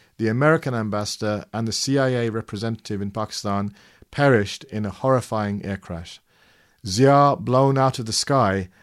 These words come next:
was how one U K newspaper reported it.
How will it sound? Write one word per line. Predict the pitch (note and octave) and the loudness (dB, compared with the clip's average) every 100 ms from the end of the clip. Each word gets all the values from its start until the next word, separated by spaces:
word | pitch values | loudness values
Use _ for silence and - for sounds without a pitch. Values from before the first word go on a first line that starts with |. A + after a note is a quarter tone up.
| _ | _
was | - G#2+ - | -4 -4 -2
how | A2+ A2+ | -2 0
one | A2 A2+ C3 C3+ B2+ - | 0 0 0 0 -2 -4
U | A2+ B2 | -2 -2
K | - B2+ | -2 -2
newspaper | A#2 G#2 - G#2 G2 G2 | 0 -2 -4 -6 -4 -4
reported | G2 F2+ G2+ F2+ F2+ | -4 -4 -6 -6 -10
it. | E2+ | -10